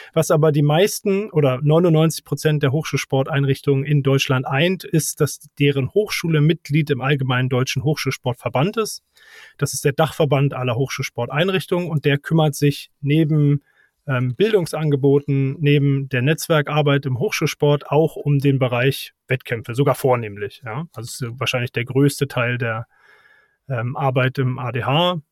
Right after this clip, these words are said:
Da geht es um die Wettkampfformate, die in Deutschland eben so stattfinden. Das sind diese A D H Open, von denen ich eben geredet habe, aber auch deutsche Hochschulmeisterschaften, wo man dann eben versucht, den, die beste Studierende, ähm, in Deutschland zu finden.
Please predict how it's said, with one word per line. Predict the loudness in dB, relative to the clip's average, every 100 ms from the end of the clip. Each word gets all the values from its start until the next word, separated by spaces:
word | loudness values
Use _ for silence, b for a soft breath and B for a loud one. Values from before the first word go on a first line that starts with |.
| _ _ _ _
Da | -2
geht | 0 0
es | -2
um | -2 0 0
die | -2 -2
Wettkampfformate, | -2 -2 -2 -2 -4 -4 -4 -4 -6
die | -4
in | -4
Deutschland | -2 -2 -4 -6 -6
eben | -8 -6
so | -4
stattfinden. | -2 -2 0 -2 -2 -2 -2
Das | 0 0
sind | 2 0 2
diese | -2
A | 0
D | 0 0
H |
Open, | 2 2 0
von | -4 0
denen | 2
ich | 2
eben | 0 -2
geredet | -2 -2 -2 -2
habe, | 0 0 0 -2
aber | 0 2 2
auch | 2 2 0 -18 b b b 2
deutsche | 4 4 0 -2
Hochschulmeisterschaften, | -2 0 2 4 2 2 -2 -2 -6 -4 -4
wo | -2
man | 0 0
dann | -2 -4
eben | -6
versucht, | -4 -4 -4 -6 -2
den, | 0 0
die | 0 -2
beste | -2 -6 -4 -4 -2 -6
Studierende, | -8 -10 -6 -4 -2 -2 -2 -6 -8 -18 -20 _ _ _ _ _ -12
ähm, | -8 -6 -6
in | -6
Deutschland | -4 -4 -6 -10
zu | -12
finden. | -14 -14 -16